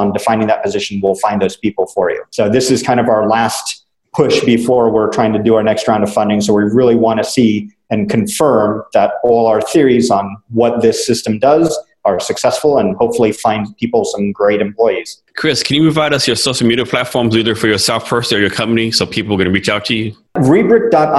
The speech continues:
Speaker 1: I O. We have R E B R I C. Pretty much everything R E B R I C is gonna be us. So we're on Facebook. We have a Twitter feed. I would really just go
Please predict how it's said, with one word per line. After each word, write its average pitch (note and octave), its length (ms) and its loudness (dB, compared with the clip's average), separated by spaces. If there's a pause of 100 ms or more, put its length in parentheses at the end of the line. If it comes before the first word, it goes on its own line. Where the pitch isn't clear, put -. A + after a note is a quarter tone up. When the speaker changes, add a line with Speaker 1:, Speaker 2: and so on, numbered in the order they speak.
Speaker 1:
I C#3+ 80 2
O. F#3 460 4
We A#2+ 140 2
have A#2+ 580 0
R C3+ 200 2
E C3 160 6
B A#2+ 160 4
R A#2+ 160 4
I A#2 160 2
C. B2+ 540 0 (220)
Pretty C#4 340 0
much C#4 240 2
everything G3 580 2
R C3+ 300 2
E C3 160 4
B B2 220 2
R A2+ 400 4
I A2+ 140 4
C A2+ 340 0
is G2 260 -2
gonna G#2+ 240 -2
be G2+ 140 0 (160)
us. C#3+ 100 0 (260)
So A#2 220 0
we're B2+ 220 4
on B2+ 160 2
Facebook. A#2+ 640 0
We A2+ 80 2
have G#2 120 2
a G#2+ 140 0
Twitter A2 200 0
feed. A#2 380 2 (120)
I B2 100 4
would B2+ 200 2
really B2+ 400 4
just - 360 0
go B2 260 2